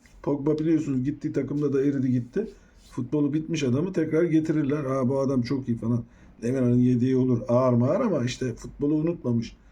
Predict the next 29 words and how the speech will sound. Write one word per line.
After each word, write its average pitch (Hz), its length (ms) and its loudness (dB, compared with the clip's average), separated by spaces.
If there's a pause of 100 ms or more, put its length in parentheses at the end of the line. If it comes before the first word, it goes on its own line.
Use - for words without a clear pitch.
(420)
Bir 160 100 2
de 165 100 4
böyle, 151 260 4 (500)
e, 135 60 -2 (800)
Ali 151 220 2
Naci 147 320 2
Küçük - 320 -6
gibi 139 240 -2
avukatları 143 680 0
var 117 220 0
basında. 135 380 -2
Onlara 147 320 2
övgü 143 340 4
düzdürürler 113 640 0
kenardan 120 560 0 (180)
yancıları. 123 640 2 (460)
Abi 165 200 4
onları 190 340 2
dinlemeyin 190 420 4
ya. 143 300 2
Allah 165 240 2
aşkına 214 340 2
ya. 180 240 4
Benim 202 220 4
gibileri 208 380 2
bulun, 214 240 2
benim 202 240 2
gibileri 202 360 0
dinleyin. 170 420 0